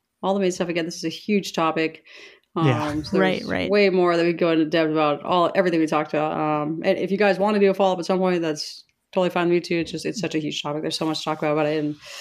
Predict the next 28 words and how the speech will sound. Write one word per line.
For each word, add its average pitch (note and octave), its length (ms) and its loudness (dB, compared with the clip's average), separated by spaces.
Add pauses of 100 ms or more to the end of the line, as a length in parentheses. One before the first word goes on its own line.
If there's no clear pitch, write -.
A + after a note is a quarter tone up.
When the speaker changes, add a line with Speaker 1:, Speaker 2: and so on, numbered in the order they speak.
(460)
Speaker 1:
um, D3+ 680 -2
I F3 40 -8
think D#3+ 200 -4
for, D3 460 0 (180)
to - 80 -16
start, D#3+ 300 -4
this D3+ 140 -10
was - 80 -20
great. F3+ 240 -4 (1080)
Speaker 3:
Yeah, C#4 180 2
I G#3 60 0
Speaker 2:
Perfect. A3+ 200 -2
Speaker 3:
think, C#3+ 100 2
Speaker 2:
Yeah. E3 120 0 (180)
Speaker 3:
I B3+ 80 2
mean, C#4 120 4
I C4+ 100 4
feel E4 160 -2
like, E4+ 140 0 (200)
uh, G3+ 280 2
with F#3+ 300 2
lateral F#3 380 2
ankle F#3 260 0
construction, G3 600 -2
reconstructions, F#3+ 760 2
you F#3 80 4
don't F3 280 0
see, F#3 680 -2